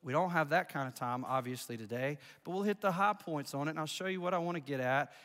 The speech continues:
First, let me set the stage here. Are there any of our children in the room from Bible school this week? Y'all remember the timeline? The, the kingdom split. Help me out if you remember that. The kingdom split.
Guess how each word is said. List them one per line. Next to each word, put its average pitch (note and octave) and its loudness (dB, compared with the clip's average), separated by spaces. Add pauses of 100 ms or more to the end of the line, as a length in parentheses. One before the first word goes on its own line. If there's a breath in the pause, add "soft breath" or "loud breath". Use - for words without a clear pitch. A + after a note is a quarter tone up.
(120)
First, G3+ 4
let E3+ 0
me E3+ 2
set E3+ 0
the C#3+ -8
stage F3 0
here. A2+ -8 (960)
Are C#3+ 4
there D#3+ 4
any G3 0
of F#3 -4
our F3 4
children F3+ -2
in F#3 0
the F3+ -2
room F3+ 0
from D#3 -6
Bible E3 4
school F3 -10
this E3+ -8
week? F3 -4
Y'all D#3+ 6
remember F3 2
the D#3 -2
timeline? E3 2 (1200)
The, C3 -8
the D3 0
kingdom F3+ 0
split. F3 2
Help E3 0
me D#3+ 0
out F3 6
if - -10
you D#3 0
remember E3+ 2
that. E3+ 4
The D3+ -4
kingdom F3+ 0
split. F3 2